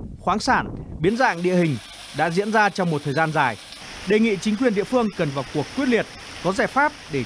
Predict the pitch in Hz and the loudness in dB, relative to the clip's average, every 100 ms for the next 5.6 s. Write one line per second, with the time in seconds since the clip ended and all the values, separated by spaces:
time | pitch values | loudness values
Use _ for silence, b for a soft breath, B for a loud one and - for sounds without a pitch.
0 | - 165 - 240 131 156 139 135 131 185 | -2 -2 0 0 0 0 0 -2 0 2
1 | 156 120 123 - 208 - 170 143 120 - | 0 -2 -6 -4 -6 -2 0 2 0 -2
2 | - - - - - 185 262 285 247 190 | -12 -14 -14 -4 0 2 4 4 4 2
3 | 196 - 143 180 175 202 180 208 - 240 | 0 -2 -2 0 2 2 2 0 0 0
4 | - 165 156 254 269 - 156 156 156 143 | 0 -2 2 0 0 -6 -2 0 2 2
5 | 123 123 127 151 135 113 | 2 0 2 2 0 -2